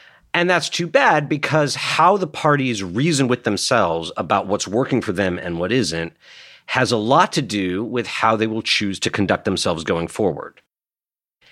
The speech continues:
And to be clear, it is a choice. If Democrats think their cautious bet hedging is a source of real resilience rather than an impediment to maximizing their potential,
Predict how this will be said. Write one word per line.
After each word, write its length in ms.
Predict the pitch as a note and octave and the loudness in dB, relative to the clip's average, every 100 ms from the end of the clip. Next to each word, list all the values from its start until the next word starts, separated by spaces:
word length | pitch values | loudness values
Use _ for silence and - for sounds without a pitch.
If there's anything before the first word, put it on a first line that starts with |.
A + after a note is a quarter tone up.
| _ F#3 | _ 0
And 180 | G#3+ D#3 | 2 2
to 100 | F#3 | -2
be 80 | |
clear, 440 | D#3 C#4 F#3 E2+ - _ | 0 2 4 2 -6 _
it 140 | D#3 G#3 | 2 2
is 100 | E3+ | 2
a 60 | |
choice. 520 | E3+ D#3+ G#2+ - - - _ _ _ _ _ _ | 2 2 0 -2 -10 -12 _ _ _ _ _ _
If 180 | - A2+ | -2 2
Democrats 540 | D3+ F3 G#3 G#3 E3+ - | 2 2 2 2 2 0
think 220 | D3+ D3 | 0 2
their 160 | A#2 | -2
cautious 640 | - - D3 C3 D3+ C3+ - | -2 0 2 2 0 -2 -6
bet 400 | G2 - A#2+ A#2+ | -10 -4 -2 0
hedging 560 | - C#3 A2 A#2+ C#3+ E3+ | -2 -2 0 0 0 0
is 300 | A#2+ G2 G#2 | -2 -2 -2
a 60 | |
source 360 | - A#2 A2+ - | 0 0 0 -2
of 240 | F2 F2 | -4 -4
real 380 | G2 G#2+ A2 A2 | -2 2 2 2
resilience 760 | G#2 F2 A2 G2+ F2+ B2 - - - | -2 2 4 4 0 -2 -6 -10 0
rather 280 | G2+ G2+ G2+ | 2 2 0
than 180 | G2+ | 0
an 100 | F#2+ | -2
impediment 640 | F2+ D#2+ - A2 G2 F#2 - - - - - | -4 -6 -4 -2 -2 -4 -8 -18 -20 -18 -6
to 100 | G#2 | -2
maximizing 560 | G#2 - A#2 F#2+ E2+ | 0 -2 -2 -2 -2
their 120 | F2+ E2 | -6 -6
potential, 500 | - D3 C#3+ G#2+ | -2 -2 0 -2